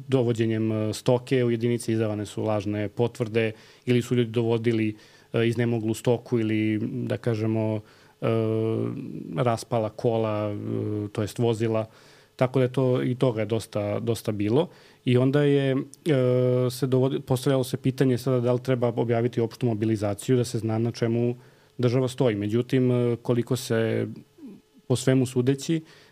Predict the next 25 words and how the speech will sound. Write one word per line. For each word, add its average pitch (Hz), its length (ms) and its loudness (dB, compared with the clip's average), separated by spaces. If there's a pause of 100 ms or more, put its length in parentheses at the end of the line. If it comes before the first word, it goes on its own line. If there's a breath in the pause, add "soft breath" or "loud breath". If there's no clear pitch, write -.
(120)
general 123 380 2
Simović 127 400 0
je, 120 140 2
mislim, 117 280 -2
to, 117 260 2
to 117 180 -2
je 107 180 -2 (220)
po 110 180 -2
koje, 113 260 -2
što - 180 -4
nam 113 120 0
govore 113 300 2
izvori, 113 280 0
to 113 200 0
je 110 260 0
odbijao, 110 500 2
iako 127 240 0
su 131 140 -2
ga 123 100 2
njegovi 117 380 0
najbliži 113 480 0
saradnici 110 520 -2
iz 107 60 -4
glavnog 107 220 0
generalštaba 107 680 0